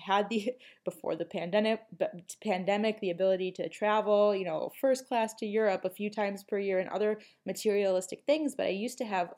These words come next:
more miserable days than happy days, i-, you know, if that tells you anything. So,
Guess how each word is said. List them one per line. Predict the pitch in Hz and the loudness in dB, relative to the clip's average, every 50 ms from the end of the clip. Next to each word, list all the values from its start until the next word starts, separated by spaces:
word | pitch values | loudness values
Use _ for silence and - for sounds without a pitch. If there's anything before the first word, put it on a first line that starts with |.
| - 190 | -12 -10
more | 185 185 185 196 214 226 247 262 277 - - | -8 -6 -4 -2 0 0 0 0 -2 -6 -8
miserable | 190 190 196 208 196 220 233 240 208 214 202 | -8 -6 -4 -4 -2 -2 -2 -2 -2 -2 -2
days | - 170 165 156 - 180 - - _ _ - _ _ - | -2 0 0 0 -2 -4 -6 -10 _ _ -20 _ _ -6
than | - 196 202 | -4 -4 -4
happy | 196 190 202 208 247 254 - 233 196 | -4 -4 -4 -4 -4 -4 -4 -6 -6
days, | 170 180 - - - - - 175 - - - - - | -2 -2 0 0 0 0 -2 -4 -6 -10 -12 -12 -14
i-, | - - - - - - _ | -12 -12 -14 -16 -18 -16 _
you | - 208 190 | -8 -6 -6
know, | 170 160 | -4 -4
if | 170 - | -2 -2
that | 196 175 170 | -2 -2 -2
tells | - - 196 190 180 | -2 -4 -4 -4 -4
you | 180 185 | -2 -4
anything. | 208 220 202 - - - - - 202 - _ _ _ _ _ _ _ _ _ _ _ - | -4 -4 -4 -6 -8 -12 -12 -12 -16 -18 _ _ _ _ _ _ _ _ _ _ _ -6
So, | - - 233 220 220 214 208 208 - - | 0 2 4 6 6 6 4 4 2 0